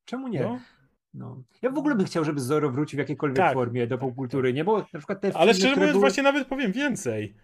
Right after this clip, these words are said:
Speaker 2: Jest my-, przez to, jak wyglądało M C U, jak ostatnio wyglądają, e, ogólnie filmy superbohaterskie, no a Zorro jest superbohaterem pewnego rodzaju, uważam,
Speaker 1: Jezu.
Speaker 2: że,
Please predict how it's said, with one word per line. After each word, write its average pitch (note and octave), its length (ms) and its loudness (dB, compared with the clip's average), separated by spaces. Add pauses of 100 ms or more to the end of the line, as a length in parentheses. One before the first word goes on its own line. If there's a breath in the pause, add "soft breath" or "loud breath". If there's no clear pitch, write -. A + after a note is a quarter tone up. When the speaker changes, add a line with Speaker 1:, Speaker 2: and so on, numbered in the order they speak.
(200)
Speaker 2:
Jest D3 160 -6
my-, F3+ 240 0
przez A#3+ 340 0
to, G#3+ 80 2
jak F#3 200 4
wyglądało D#3+ 520 2
M C#3 100 -6
C F#3+ 280 -2
U, G3 40 8
jak D#3 200 2
ostatnio C#3 380 -6
wyglądają, C3 920 0 (500 soft breath)
e, B2+ 420 -2 (200)
ogólnie C#3 1080 2
filmy C3 240 -6
superbohaterskie, C3+ 760 -2
no B2 60 -4
a A#2+ 60 -2
Zorro B2+ 280 0
jest C3+ 300 -4
superbohaterem G2 640 -8
pewnego G2 360 -10
rodzaju, D3+ 460 0 (300 loud breath)
uważam, D#3 300 2
Speaker 1:
Jezu. C3+ 40 0
Speaker 2:
że, F3 160 2